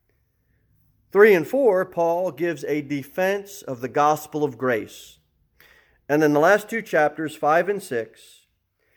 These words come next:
if you and I aren't under the law and we're justified by grace,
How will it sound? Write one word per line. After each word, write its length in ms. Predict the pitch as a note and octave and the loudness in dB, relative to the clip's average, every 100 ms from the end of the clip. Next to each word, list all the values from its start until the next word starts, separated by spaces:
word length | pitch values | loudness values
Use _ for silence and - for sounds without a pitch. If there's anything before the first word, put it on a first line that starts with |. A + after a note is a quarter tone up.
| _ _ _ _ _ | _ _ _ _ _
if 100 | A#2+ | -2
you 140 | G3 | 4
and 80 | A3+ | 6
I 140 | G3+ F#3+ | 6 6
aren't 200 | F#3 F#3+ | 4 2
under 160 | F#3 | 0
the 60 | F#3 | -2
law 480 | E3+ B2 A2 A#2+ - _ _ _ _ _ _ _ _ _ _ _ _ _ _ | 0 0 -2 -6 -14 _ _ _ _ _ _ _ _ _ _ _ _ _ _
and 100 | C3 | -6
we're 80 | C3+ | -2
justified 640 | B2+ D3+ D#3 D#3+ E3+ D#3+ | 2 2 2 -2 0 2
by 360 | D#3 D3+ D3+ D3 - - | 2 2 2 -2 -16 -8
grace, 560 | D3 C3+ G2+ - - | -2 -2 -2 -10 -20